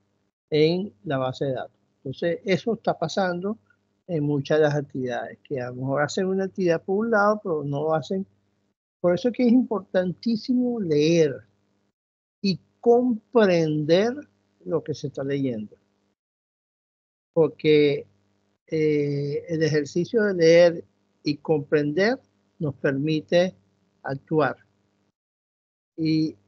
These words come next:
aquí, como no estamos leyendo, pero a lo mejor no estamos comprendiendo, estamos actuando de,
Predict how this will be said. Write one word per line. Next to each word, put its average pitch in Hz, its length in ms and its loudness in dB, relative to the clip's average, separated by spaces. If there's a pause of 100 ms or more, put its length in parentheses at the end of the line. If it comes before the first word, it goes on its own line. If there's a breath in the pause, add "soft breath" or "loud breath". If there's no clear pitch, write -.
(120)
aquí, 185 500 -2
como 160 360 0
no 156 160 0
estamos 196 460 -2
leyendo, 214 640 4
pero 151 200 0
a 143 40 -2
lo 143 60 -4
mejor 139 300 -4
no 170 120 -4
estamos 196 340 -4
comprendiendo, 233 840 0
estamos 151 380 -2
actuando 151 420 -6
de, 170 220 -4